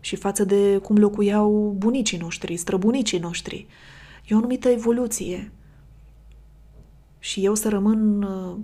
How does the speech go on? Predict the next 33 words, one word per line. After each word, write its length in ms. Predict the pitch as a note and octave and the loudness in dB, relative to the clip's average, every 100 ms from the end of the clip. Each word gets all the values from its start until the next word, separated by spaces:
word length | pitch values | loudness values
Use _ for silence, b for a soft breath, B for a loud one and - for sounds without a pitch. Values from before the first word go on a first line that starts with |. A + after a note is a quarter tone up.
| - | -8
cu 100 | G#3 | -6
înfățișarea 580 | G3 F#3 F3+ G3+ G3+ | -4 -4 -2 -2 -2
ca 160 | G3+ G#3 | -2 0
din 140 | G3+ | 0
epoca 320 | G3 G3+ G#3+ G3+ | 0 -2 -4 -4
de 100 | F#3 | -4
piatră? 480 | F#3 F#3 G#3 A#3+ - - - - - - - | -6 -8 -8 -8 -10 -20 -20 -20 -20 -20 -12
Totuși. 560 | - F#3+ E3 - - - B B B B | -6 -6 -8 -12 -12 -16 B B B B
Și 140 | - G3+ | -8 -4
aici, 140 | G#3 | 0
iarăși, 300 | A3 G#3+ E3+ | 2 0 0
sunt 160 | G3 G3 | -4 -4
femeile 300 | G3+ G3 F#3 | -2 -2 -2
acelea 340 | F3+ F#3+ F3 | -4 -4 -6
care 640 | F3 E3+ E3+ E3+ E3+ E3+ - | -8 -8 -8 -6 -8 -8 -12
sunt 300 | - - F#3 | -16 -8 -4
pe 80 | F#3 | -2
ideea 260 | F#3 F#3+ F#3+ | 0 0 -2
asta 240 | F#3 E3+ | -2 -6
de 460 | E3 E3+ E3 E3+ E3 B B B B B B | -8 -8 -8 -10 -12 B B B B B B
nu 140 | G3+ | 2
ne 120 | G#3 | 2
mai 360 | F#3+ F3+ F3 F3 | 2 0 -2 0
epilăm, 880 | F#3 F#3+ D#3 C#3 A3 A3+ A3 G#3+ G#3+ - | -2 0 0 2 2 2 2 0 -2 -8
umblăm 360 | - F3+ F#3+ F#3+ | -8 -2 -2 -2
cu 340 | F#3+ F3+ F3+ | -4 -4 -4
părul 240 | F3 F#3+ F#3+ | -2 -2 -2
sub 220 | - F#3 | -6 -6
braț, 560 | F#3 F3+ F3+ - - - | -4 -4 -6 -8 -8 -10
cu 220 | - F#3+ | -8 -6
părul 640 | F#3+ F#3 F#3 F#3 F#3 F3+ F3 | -2 -4 -2 -4 -6 -8 -4
pe 100 | F#3+ | -4
picioare 840 | G3+ G#3 F#3+ F#3 F3+ F3+ F3+ F3+ | -4 -4 -4 -4 -4 -6 -6 -8